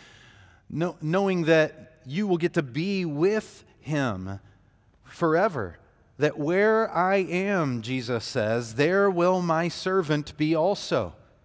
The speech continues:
And if anyone serves me, the Father will honor him. This was the hope for the Greeks that day that wanted to see Jesus.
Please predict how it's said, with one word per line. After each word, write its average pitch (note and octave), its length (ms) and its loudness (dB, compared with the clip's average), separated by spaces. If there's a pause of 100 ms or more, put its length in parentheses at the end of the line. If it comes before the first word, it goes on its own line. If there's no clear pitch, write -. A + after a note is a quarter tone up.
(1120)
And D#3 120 2
if F#3+ 100 0
anyone G3+ 420 4 (120)
serves G3+ 580 2
me, F#3 300 0
the D#3+ 100 -2
Father F3 480 0
will D#3+ 220 0
honor F#3 300 -2
him. A2+ 200 -6 (220)
This A3 320 0
was A3 180 0
the F3+ 160 2
hope G#3 480 4 (240)
for - 160 -2
the E3 100 2
Greeks E3+ 680 -2
that E3 240 2
day E3 220 2
that E3 180 2
wanted G3 460 2
to E3+ 120 0
see G3+ 300 -2
Jesus. D#3 800 -4